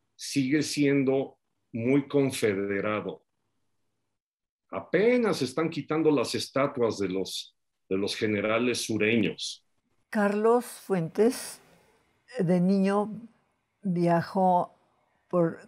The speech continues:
Speaker 2: en automóvil con su, sus padres y su hermana Berta a México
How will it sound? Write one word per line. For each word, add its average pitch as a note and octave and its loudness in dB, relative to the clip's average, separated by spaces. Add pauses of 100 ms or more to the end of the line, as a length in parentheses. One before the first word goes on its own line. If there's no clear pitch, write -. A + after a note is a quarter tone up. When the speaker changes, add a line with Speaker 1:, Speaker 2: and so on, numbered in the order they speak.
(160)
Speaker 2:
en G3 0
automóvil F3 2
con D#3+ -4
su, D3+ -4 (160)
sus - -10
padres E3+ -2 (800)
y F3+ -6
su F3+ 0
hermana D#3+ 2
Berta D#3 0 (640)
a G3+ -4
México F3+ 0